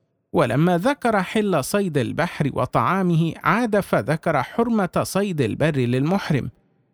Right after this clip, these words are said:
"وحرم عليكم صيد البر ما دمتم حرما".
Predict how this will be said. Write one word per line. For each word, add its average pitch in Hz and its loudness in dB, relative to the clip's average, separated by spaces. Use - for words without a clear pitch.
"وحرم 151 2
عليكم 131 -2
صيد 143 0
البر 208 2
ما 202 4
دمتم 147 0
حرما". 139 0